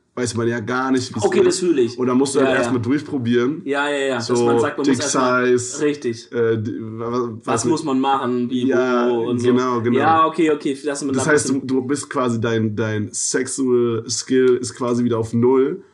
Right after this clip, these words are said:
Speaker 1: Und du musst die Skill Points, die Talent Points neu verteilen.
Speaker 2: Das fühle ich krass, aber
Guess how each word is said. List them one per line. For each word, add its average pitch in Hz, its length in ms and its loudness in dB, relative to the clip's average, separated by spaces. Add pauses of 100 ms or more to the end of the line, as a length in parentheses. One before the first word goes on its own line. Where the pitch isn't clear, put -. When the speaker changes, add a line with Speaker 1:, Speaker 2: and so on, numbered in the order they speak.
(220)
Speaker 1:
Und 110 80 -4
du 113 40 0
musst 123 220 0
die 120 60 0
Skill 131 320 0
Points, 117 280 -4
die 107 80 -8
Talent 127 340 2
Points 113 280 0
neu 117 180 2
verteilen. 110 640 -2
Speaker 2:
Das 127 120 -10
fühle 147 160 -2
ich 135 100 -8
krass, 135 240 -2
aber 139 280 0